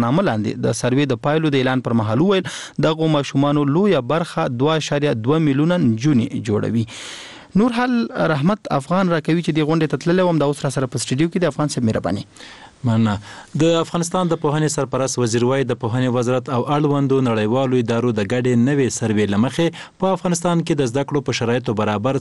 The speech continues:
Speaker 2: څلور څلوېښت فیصده ماشومان د بېلابېلو عواملو له امله ښوونځي ته له تګ څخه پاتې دي. میرویس بلخي د یکشنبې په ورځ د سو-، د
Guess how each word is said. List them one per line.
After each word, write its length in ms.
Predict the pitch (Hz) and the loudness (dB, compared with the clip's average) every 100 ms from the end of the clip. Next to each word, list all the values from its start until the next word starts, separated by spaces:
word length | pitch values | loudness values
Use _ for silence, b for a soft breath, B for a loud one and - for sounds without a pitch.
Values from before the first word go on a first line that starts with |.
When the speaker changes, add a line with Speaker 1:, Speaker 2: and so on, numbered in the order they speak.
| - | -2
Speaker 2:
څلور 340 | 120 135 143 | 0 0 0
څلوېښت 280 | - 110 110 - | -2 -2 -2 -2
فیصده 300 | - 107 104 | -2 2 2
ماشومان 500 | 101 - 139 170 165 | 2 0 2 2 2
د 120 | 127 101 | 2 0
بېلابېلو 580 | 107 101 98 139 151 143 | 0 0 0 0 2 2
عواملو 440 | 107 104 110 139 170 | 2 2 2 2 2
له 80 | 165 | 2
امله 260 | 170 175 170 | 2 2 0
ښوونځي 300 | - 123 139 147 | 0 0 0 0
ته 100 | 151 | 0
له 40 | 117 147 | 0 -2
تګ 180 | 143 - | -4 -4
څخه 320 | - 110 104 | -2 -4 0
پاتې 220 | 110 98 107 110 | -2 0 0 2
دي. 100 | 127 - B B B B 113 | 0 -4 B B B B 0
میرویس 320 | 107 110 - 113 | 2 0 0 -2
بلخي 260 | 104 135 | -2 0
د 100 | 117 | 0
یکشنبې 420 | 117 - 120 127 127 | 0 0 2 2 0
په 80 | 135 | 0
ورځ 120 | 147 123 | 0 0
د 120 | 117 - | -2 -4
سو-، 500 | - 147 151 151 131 | 0 4 4 4 2
د 180 | 135 123 | 2 0